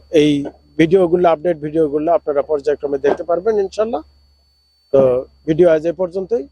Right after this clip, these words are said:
বাকি আবারও দেখা হবে নেক্সট কোনো অন্য, আহ, মেহমানদারিতে অথবা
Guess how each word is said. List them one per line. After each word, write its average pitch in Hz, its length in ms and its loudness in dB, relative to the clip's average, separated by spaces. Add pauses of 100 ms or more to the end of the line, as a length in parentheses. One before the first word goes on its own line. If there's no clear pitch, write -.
(160)
বাকি 160 220 0
আবারও 170 300 2
দেখা 151 260 0
হবে 147 160 0
নেক্সট 151 300 0 (360)
কোনো 151 240 2
অন্য, 151 520 0 (460)
আহ, 127 680 2
মেহমানদারিতে 160 760 0
অথবা 147 520 0